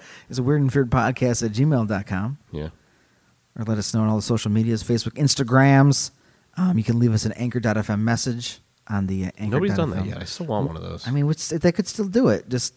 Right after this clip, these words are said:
Speaker 1: you know,
Speaker 2: Yeah.
Speaker 1: leave a little voice message. Tell us your story. It's an option. It's there.
Speaker 2: Yeah.
Speaker 1: Anchor is a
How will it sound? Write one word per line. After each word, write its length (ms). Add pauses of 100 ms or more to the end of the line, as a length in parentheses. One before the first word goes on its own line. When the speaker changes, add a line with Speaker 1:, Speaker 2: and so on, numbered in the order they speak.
Speaker 1:
you 80
know, 200 (280)
Speaker 2:
Yeah. 100
Speaker 1:
leave 140
a 20
little 160
voice 280
message. 440 (580)
Tell 160
us 100
your 60
story. 360
It's 120
an 80
option. 320
It's 140
there. 300 (280)
Speaker 2:
Yeah. 160 (760)
Speaker 1:
Anchor 320
is 140
a 220